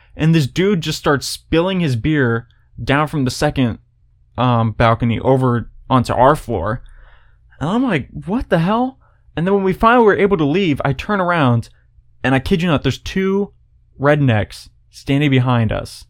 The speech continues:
Okay. And they've got s-, those, like, um,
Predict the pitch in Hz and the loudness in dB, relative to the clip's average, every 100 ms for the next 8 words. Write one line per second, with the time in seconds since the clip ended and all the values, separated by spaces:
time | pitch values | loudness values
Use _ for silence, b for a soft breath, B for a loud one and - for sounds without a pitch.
0 | _ _ _ _ _ 120 117 117 113 - | _ _ _ _ _ -6 -2 0 -2 -8
1 | _ _ _ _ _ _ _ _ _ 127 | _ _ _ _ _ _ _ _ _ 0
2 | 131 151 147 165 - - 143 - 131 131 | 2 0 0 -2 -2 -8 -12 -6 -2 -2
3 | 120 127 113 110 117 113 110 107 | -2 -2 -2 -2 -4 -2 -2 -4